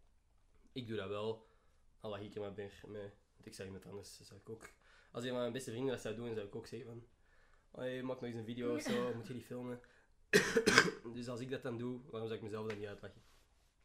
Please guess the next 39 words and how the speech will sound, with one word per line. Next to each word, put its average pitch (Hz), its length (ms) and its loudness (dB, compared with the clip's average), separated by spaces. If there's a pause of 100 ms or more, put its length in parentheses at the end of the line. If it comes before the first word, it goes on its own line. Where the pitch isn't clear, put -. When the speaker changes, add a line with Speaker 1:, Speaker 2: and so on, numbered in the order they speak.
(260)
Speaker 1:
Dat 104 120 -6
is - 80 -10
gewoon 104 240 -2 (1160)
jezelf 104 320 -6
niet 104 80 -10
te 98 60 -14
serieus 101 420 -8
nemen. 104 280 -10 (160)
Speaker 2:
Een 214 80 -12
hobby 202 200 -8
lijkt 196 160 -12
een 202 60 -12
ander, 202 220 -10
zeker. 214 320 -20 (260)
Speaker 1:
Wat - 120 -8
zei 151 140 -6
je? 170 40 -10
Speaker 2:
Ik 160 80 -10
zei, 214 100 -6
"Een 196 80 -6
hobby 202 200 -6
lijkt 208 220 -14
een 196 100 -12
ander, 220 220 -14
zeker." 220 160 -16
Speaker 1:
Klopt, - 340 -8 (160)
klopt, - 260 -10
waarschijnlijk. 117 500 -14
Speaker 2:
<laughs> - 60 -20 (520)
Ehm, 214 340 -4
Speaker 1:
Mhm. 208 180 -10 (280)
Speaker 2:
speel 254 360 -8
je 285 120 -10
jezelf 269 320 -12
soms - 520 -18 (560)
aan 226 120 -10
Speaker 1:
Aan 226 160 0
Speaker 2:
andere 240 220 -6
mensen? 240 500 -16